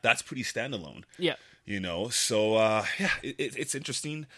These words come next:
Speaker 1: I'm not totally up for it, but I'm still, you know, riding the D C U train, and I, and I am looking forward to, uh, the Justice League film.
Speaker 2: You know, you bring up a good point, Troy. I mean, here we are. We've had one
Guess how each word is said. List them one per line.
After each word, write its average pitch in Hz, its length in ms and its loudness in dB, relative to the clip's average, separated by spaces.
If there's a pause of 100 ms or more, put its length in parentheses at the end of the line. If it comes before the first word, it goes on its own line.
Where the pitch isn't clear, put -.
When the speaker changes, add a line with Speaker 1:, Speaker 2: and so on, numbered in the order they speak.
(260)
Speaker 1:
I'm 117 120 -2
not 123 220 -4
totally 123 260 -2
up 107 100 0
for 120 260 -4
it, 120 100 -12
but 113 180 2
I'm 113 120 -4
still, 120 540 -4
you 110 120 -6
know, 107 300 -4
riding 104 240 0
the 98 80 -4
D 98 180 -6
C 104 220 -4
U 95 260 -2
train, 104 320 -6
and 104 120 -4
I, 92 60 -2
and 98 240 -4
I 101 120 0
am 107 200 -2
looking 95 200 -6
forward 82 340 -8
to, 80 180 -10
uh, 76 120 -6 (380)
the 87 80 -12
Justice - 380 -6
League 73 180 -14
film. - 280 -12 (460)
Speaker 2:
You 190 120 6
know, 220 60 10
you 226 120 10
bring 285 180 6
up 254 60 4
a 214 60 2
good 185 180 6
point, 156 240 2
Troy. 151 400 4 (100)
I 160 160 2
mean, 160 200 2
here 208 280 2
we 269 160 6
are. 165 480 8 (320)
We've 165 140 2
had 165 280 4
one 196 540 6